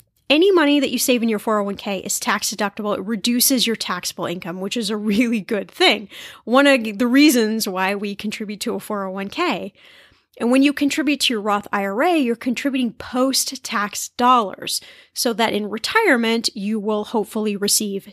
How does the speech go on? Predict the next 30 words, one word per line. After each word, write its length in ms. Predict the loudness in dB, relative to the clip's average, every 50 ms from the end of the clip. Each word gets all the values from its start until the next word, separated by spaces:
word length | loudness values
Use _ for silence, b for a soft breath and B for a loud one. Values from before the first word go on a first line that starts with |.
| _ -10
tax-free 600 | -6 -4 -2 -2 -2 -2 -4 -2 0 0 0 0
money 320 | 0 -2 -4 -4 -6 -6
when 180 | -6 -6 -6 -6
you 80 | -4
go 140 | 0 0 0
to 40 | 0
pull 200 | 0 -2 -4 -2
that 180 | -2 -2 -2 -2
out 200 | -4 -6 -8 -8
in 60 | -8
retirement. 540 | -8 -4 0 2 4 4 2 0 -2 -4 -4
So 80 | -4
just 220 | -2 -2 -2 0 2
a 80 | 2
little 300 | 4 4 4 4 4 2
refresher 600 | 2 0 -2 -2 -2 -2 -2 -2 -2 -2 -4 -6
there. 260 | -8 -8 -10 -10 -12 -14 _ _ B B B B B B B B B B B B B B B B 2
But, 240 | 2 2 2 2
uh, 140 | -2 -8 -10 -10 -12
honestly, 600 | -14 -4 2 4 4 6 6 4 2 2 2 4 4
in 80 | 4
my 140 | 4 4 4
opinion, 400 | 2 2 0 2 2 2 2 2
I'm 120 | 0 -2
always 300 | -2 0 0 0 0 2
a 80 | 0 0
fan 280 | 0 2 2 2 2 2
of 100 | 0 -2
a 40 |
healthy 440 | -2 -2 -2 -4 -2 -4 -6 -6 -8